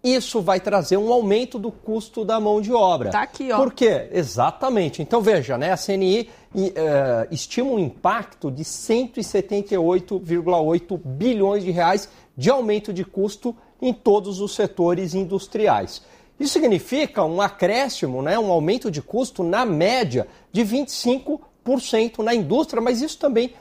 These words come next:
Speaker 1: no setor de serviços. Bom, se tá aumentando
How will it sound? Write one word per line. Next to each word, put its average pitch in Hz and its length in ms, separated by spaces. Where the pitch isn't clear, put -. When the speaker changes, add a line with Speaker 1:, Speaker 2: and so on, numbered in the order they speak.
Speaker 1:
no 240 160
setor 226 380
de - 80
serviços. 190 360
Bom, - 220
se - 160
tá 359 180
aumentando 226 760